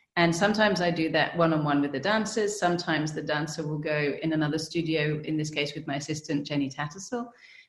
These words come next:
um, and jam a little bit, improvise with those words. And sometimes the dancers do it in a corner on their own. Um, and I would love to know, Sarah, how that was for you, 'cause I guess that was pretty different. Do you want me to remind you? I wrote down some of your words in case it helped. Do you want me to remind you of some of your words?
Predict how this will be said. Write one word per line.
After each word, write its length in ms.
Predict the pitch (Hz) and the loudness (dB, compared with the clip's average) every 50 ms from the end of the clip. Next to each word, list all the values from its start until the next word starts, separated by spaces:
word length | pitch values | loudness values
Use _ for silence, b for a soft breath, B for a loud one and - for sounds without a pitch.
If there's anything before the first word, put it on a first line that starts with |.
| B _ - | B _ 0
um, 300 | 175 170 165 156 143 - | 2 2 4 2 2 0
and 320 | - 170 160 156 156 151 143 - - - - _ - - - _ | 0 0 2 2 2 0 -2 -6 -10 -14 -20 _ -20 -20 -18 _
jam 320 | - 131 135 143 170 202 | -10 -8 -6 -4 -2 -2
a 40 | 214 | 0
little 140 | 214 208 185 | 0 0 -2
bit, 180 | 147 151 151 160 | -2 -2 0 0
improvise 600 | 175 202 202 - 208 180 151 123 - - - - | 0 2 2 0 2 2 2 2 2 -2 -2 -4
with 140 | 151 - | -6 -4
those 200 | - 147 143 143 143 147 | -2 -2 -2 -2 -4 -4
words. 480 | 151 147 170 196 202 - - - - _ - | -4 -4 -4 -4 -8 -10 -14 -16 -16 _ -6
And 340 | 170 165 160 160 160 160 160 | -4 -2 -2 -2 -2 -4 -6
sometimes 720 | - - _ - - 196 190 180 175 175 165 156 156 - | -10 -14 _ -6 -4 -2 -2 -2 -2 -2 -4 -4 -4 -8
the 60 | - | -8
dancers 360 | - 151 143 - - 165 170 | -6 -6 -6 -6 -8 -12 -8
do 120 | - 165 | -4 -4
it 100 | 160 - | -4 -4
in 120 | - 165 160 | -4 -6 -8
a 40 | 160 | -8
corner 260 | - - 180 175 170 | -6 -6 -4 -4 -4
on 80 | 175 | -4
their 160 | 185 190 214 233 | -4 -4 -2 -2
own. 220 | 247 196 - - - b b b b b b b b b b _ - | -2 -4 -4 -8 -10 b b b b b b b b b b _ 4
Um, 400 | 170 170 170 175 180 180 - - - - _ _ _ _ | 6 6 6 4 2 -2 -4 -6 -12 -20 _ _ _ _
and 160 | 190 196 196 | 0 2 4
I 100 | 196 214 | 4 4
would 140 | 226 226 214 | 4 6 6
love 220 | 202 202 208 208 208 | 6 6 6 4 2
to 100 | - 180 | -2 -2
know, 180 | 180 185 196 | 0 2 2
Sarah, 320 | 185 190 - 190 180 165 156 | 2 2 2 2 4 4 2
how 240 | 156 175 175 175 | 2 0 0 2
that 180 | 170 170 - - | 4 2 2 4
was 220 | 175 180 190 185 | 2 2 2 2
for 120 | - - 170 | 0 -2 0
you, 120 | 143 139 | 0 0
'cause 160 | 135 - 143 | 0 -2 -2
I 80 | 147 151 | -2 0
guess 220 | 151 190 180 175 | 0 0 -2 -2
that 120 | - - - | -2 -2 -2
was 120 | 165 165 | -2 -4
pretty 260 | - - - 170 156 | -4 -6 -4 -2 -2
different. 600 | 139 135 170 170 170 - 170 156 143 143 139 - - - _ _ _ _ _ _ _ | 0 2 2 0 0 2 0 0 0 0 -2 -6 -12 -18 _ _ _ _ _ _ _
Do 80 | - 202 | 4 6
you 20 | |
want 120 | 208 220 220 | 6 6 4
me 80 | 226 | 4
to 100 | 226 247 | 4 6
remind 480 | 220 214 208 208 208 208 208 202 196 - | 6 6 6 6 6 6 4 4 2 2
you? 120 | 156 143 | 2 4
I 140 | - 170 175 | 4 4 6
wrote 280 | 180 202 196 - - - | 6 6 6 6 4 4
down 240 | 190 180 175 170 | 4 4 4 4
some 160 | 170 - 170 170 | 4 2 2 2
of 100 | 165 165 | 4 4
your 140 | 170 165 | 2 2
words 480 | 160 165 170 165 156 139 139 135 135 156 | 4 6 6 6 6 6 4 2 0 0
in 120 | 156 151 | -2 0
case 260 | 151 - 165 165 165 - | 2 2 2 2 2 0
it 60 | - | 0
helped. 380 | 160 - 170 156 - - - | 4 4 4 4 4 -2 -8
Do 600 | - - _ _ _ _ _ _ _ _ _ - 196 | -12 -18 _ _ _ _ _ _ _ _ _ 2 2
you 20 | |
want 80 | 196 - | 2 2
me 80 | 180 | 0
to 140 | 170 - 190 | 0 0 0
remind 420 | 180 180 180 180 175 175 170 170 165 | 0 2 2 4 4 4 4 2 0
you 80 | 165 | -2
of 80 | 156 160 | -2 -2
some 160 | - 170 156 | -4 -4 -4
of 140 | 147 143 151 | -4 -2 -2
your 100 | 156 147 | -4 -4
words? 540 | 139 143 139 135 135 135 135 135 - - | -2 -2 -2 0 -2 -2 -4 -8 -14 -20